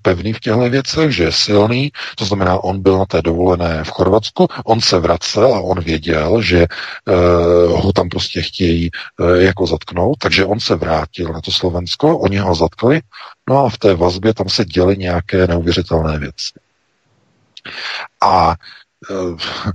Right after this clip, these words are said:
děly se tam takové věci, že, eh, jemu prostě, že on prostě cvičil, nikdo neví, jakým způsobem se dostala činka do jeho cely, což je samozřejmě nesmysl.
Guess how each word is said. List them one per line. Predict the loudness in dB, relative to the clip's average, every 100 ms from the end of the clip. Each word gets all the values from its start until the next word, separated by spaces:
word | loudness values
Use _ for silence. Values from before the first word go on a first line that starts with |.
| -10 -20 -16
děly | -2 2 4
se | 2
tam | -2 -2
takové | -2 0 4 4
věci, | 4 2 -2 0 2 2
že, | 2 4 4 4 2 -8 -20 -20 _ -4
eh, | 0 4 4 2 -4 -12 -18 -20 -20 -20 _ _ _ _ _ _ -16 -14 -4
jemu | 0 2 4 4 4 0 _ _ _ _ _ _ _ _
prostě, | 0 0 0 -2 -2 -2 -6
že | -4 -4 -2
on | 0 0
prostě | -2 -6 -6
cvičil, | -6 -6 -6 -6 -6 -4 -4 -4 -6 _ _ _ _ -4
nikdo | 0 2 2
neví, | 2 2 0
jakým | 0 -2 -6
způsobem | -8 -12 -12 -10 -4 -2 -2
se | -4 -4
dostala | -4 -2 2 2 2
činka | -2 -2 -4 -8 -6 -4
do | -2
jeho | -2 -2 -4
cely, | -2 -2 -2 -6
což | -4 0
je | 0
samozřejmě | 0 -2 -2 -2
nesmysl. | 0 0 -4 -6 -6 -6 -6